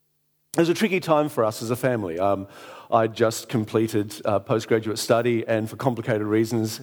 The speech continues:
had, had to go back to work in medicine, which was what my original training was in. Our kids were all little. We had three kids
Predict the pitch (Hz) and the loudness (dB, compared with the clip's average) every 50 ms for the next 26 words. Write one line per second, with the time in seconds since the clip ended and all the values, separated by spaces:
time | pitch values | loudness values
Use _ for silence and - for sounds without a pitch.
0 | - - 117 110 104 101 110 - - - - _ _ _ _ _ _ - 110 110 | -10 -4 -2 -2 -2 -2 -4 -12 -20 -20 -20 _ _ _ _ _ _ -2 -2 -2
1 | - 120 107 117 110 107 117 113 113 - - - 131 110 113 113 113 - 127 135 | -2 0 2 2 2 4 2 0 0 0 -4 -4 0 2 2 2 2 2 4 4
2 | 143 151 143 - - 95 90 95 98 - 110 104 107 95 98 101 98 95 90 98 | 4 4 2 -2 -6 -6 -6 -6 -6 -6 -4 -2 -2 0 0 0 0 0 -2 -6
3 | 101 107 101 101 - - 113 117 110 107 101 90 85 85 80 71 - - _ _ | -4 -4 -4 -4 -2 -2 -2 0 0 0 -2 -2 -4 -6 -8 -10 -12 -18 _ _
4 | _ _ _ _ _ _ _ _ _ _ - - - 113 98 - - 139 143 143 | _ _ _ _ _ _ _ _ _ _ -8 -4 -2 -2 -2 -2 2 2 2 2
5 | 127 - 135 131 127 127 123 120 127 131 131 - 175 175 156 131 117 110 113 110 | 2 0 2 2 2 4 2 2 0 0 2 2 0 2 2 0 0 0 0 0
6 | 104 110 - - - - 113 120 120 - - 131 120 117 113 - - | -2 -4 -6 -8 -2 0 0 0 0 -2 -2 -2 -2 -2 -4 -10 -10